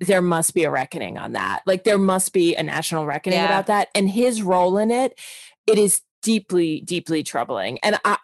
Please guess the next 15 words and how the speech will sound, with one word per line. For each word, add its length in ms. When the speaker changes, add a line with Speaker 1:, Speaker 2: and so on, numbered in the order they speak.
Speaker 1:
my 120
first 240
reaction 320
was, 260
"Who 140
cares? 420
Who 100
is 120
this 160
guy?" 320
And 120
my 120
second 380
reaction 380
was, 280